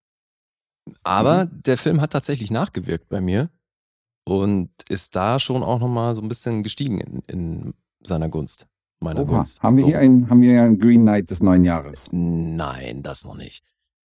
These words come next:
Speaker 1: Oder? Ja, weiß ich nicht. Hörst dir erstmal an. Also inhaltlich sieht's erstmal so aus.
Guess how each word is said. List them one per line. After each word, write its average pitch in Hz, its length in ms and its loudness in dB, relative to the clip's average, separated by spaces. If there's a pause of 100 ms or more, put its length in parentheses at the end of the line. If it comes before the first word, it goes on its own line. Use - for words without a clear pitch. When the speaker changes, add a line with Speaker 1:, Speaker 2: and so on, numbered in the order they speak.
(500)
Speaker 1:
Oder? 123 440 0
Ja, 107 460 -2
weiß 104 160 0
ich 73 60 -4
nicht. 60 200 -10
Hörst 98 180 -4
dir 107 40 -2
erstmal 90 320 -2
an. - 80 -14
Also 107 380 -2 (220)
inhaltlich 135 440 2
sieht's - 180 -4
erstmal 92 320 -2
so 73 200 -6
aus. - 440 -12